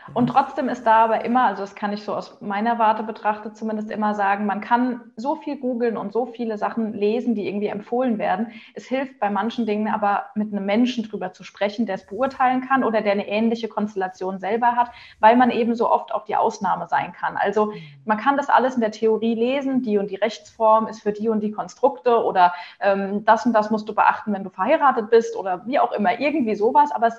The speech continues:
Speaker 1: es gilt vielleicht gar nicht alles für dich am Ende. Also es tut immer gut, wenn man irgendwie jemanden findet, der das wirklich beurteilen kann, was auf das zugeschnitten dann das Richtige ist.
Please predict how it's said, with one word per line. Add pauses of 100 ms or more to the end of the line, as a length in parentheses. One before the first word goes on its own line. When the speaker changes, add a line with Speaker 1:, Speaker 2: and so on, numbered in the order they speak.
(140)
Speaker 1:
es
gilt
vielleicht
gar
nicht
alles
für
dich
am
Ende.
Also
es
tut
immer
gut,
wenn
man
irgendwie
jemanden
findet, (400)
der
das
wirklich
beurteilen
kann,
was
auf
das
zugeschnitten
dann
das
Richtige (120)
ist.